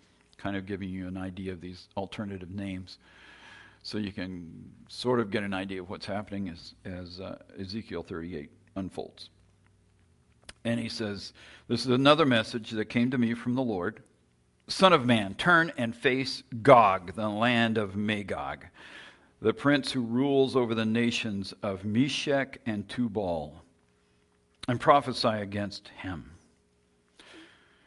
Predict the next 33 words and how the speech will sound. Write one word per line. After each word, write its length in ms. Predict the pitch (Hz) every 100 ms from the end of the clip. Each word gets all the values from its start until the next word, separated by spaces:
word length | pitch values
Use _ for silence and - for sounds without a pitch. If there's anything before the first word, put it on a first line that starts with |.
| _
And 100 | 104
if 140 | 110 117
you 80 | 123
look 260 | 123 127
up, 280 | 117 110 - _ _ _ -
uh, 240 | 113 107
there 220 | 113 107
on, 160 | 104 101 - _ - - _
on 120 | 104 98
the 60 |
screen, 420 | 95 - 113 107
you 60 | 101
can 140 | -
see 240 | 90 - 98
the, 180 | 92 90 95 _ _ _
the 100 | -
different 360 | 87 - 92 90 _ -
places. 640 | - 110 104 113 101 92
There 400 | - 101 98 90 87 - -
in 300 | 98 95 -
Russia, 420 | 95 123 131 - 110
there's 240 | 104 98
a 60 | 95
place 280 | - 107
called 300 | - 107 98
Moscow. 560 | 95 123 123 - 110 107
There's 220 | 101 92
another 240 | 98 101 101
one 180 | 95
called 340 | 98 - 98 87 - _ _ _ _ _
Tobolsk. 640 | - 82 107 101 - - - _ _ _ _ _ _ _ _ _ _ _ _ -
Any 160 | 110
similarities? 720 | 101 110 110 104 104 101 -